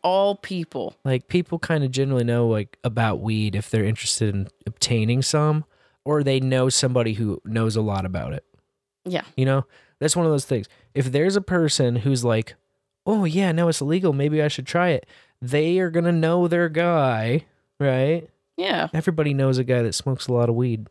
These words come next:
Speaker 2: No matter how deep in the straight world you are, you know at least a guy that does that.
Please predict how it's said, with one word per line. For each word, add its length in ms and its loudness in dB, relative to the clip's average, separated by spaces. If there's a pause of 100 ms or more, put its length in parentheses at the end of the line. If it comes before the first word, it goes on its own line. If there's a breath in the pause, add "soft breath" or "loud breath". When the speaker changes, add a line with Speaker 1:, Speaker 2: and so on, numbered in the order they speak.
(420)
Speaker 2:
No 120 0
matter 240 0
how 240 0 (640)
deep 200 0
in 80 0
the 80 2
straight 320 0
world 240 0
you 140 2
are, 320 -2
you 100 0
know 160 4
at 80 0
least 240 -2
a 40 0
guy 280 2
that 160 0
does 280 -2
that. 240 -4